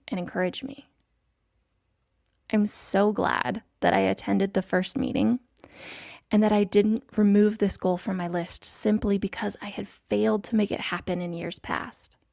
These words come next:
I'm glad that I worked through the fear and made myself accountable to someone else. The meeting was a rewarding experience, and I look forward to attending the next meeting in a couple of weeks.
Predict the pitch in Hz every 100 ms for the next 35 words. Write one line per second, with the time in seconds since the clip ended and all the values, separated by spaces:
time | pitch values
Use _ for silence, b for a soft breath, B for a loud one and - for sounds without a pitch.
0 | _ _ _ _ - 202 202 190 190 202
1 | 202 202 196 196 - - 202 240 262 196
2 | 190 190 226 B B B B 202 202 196
3 | 202 202 202 190 - - 196 202 208 214
4 | - 226 202 170 - - - _ _ _
5 | b b b b b 233 220 214 214 254
6 | 240 202 185 208 185 190 208 226 226 -
7 | - 185 185 175 185 - - _ _ -
8 | 202 208 196 214 - - 214 196 196 196
9 | 196 190 - 190 175 190 190 - - 196
10 | 185 - - 190 175 170 - - - -
11 | - - - - - -